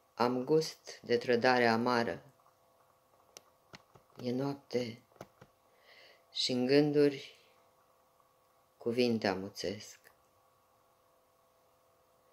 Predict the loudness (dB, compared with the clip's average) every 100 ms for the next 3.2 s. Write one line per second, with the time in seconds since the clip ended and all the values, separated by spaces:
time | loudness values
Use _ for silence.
0 | _ -6 4 6 6 4 4 4 2 -2
1 | -12 -20 -20 _ _ _ -2 -2 4 4
2 | 4 4 2 4 2 2 0 -4 -8 -12
3 | -12 -14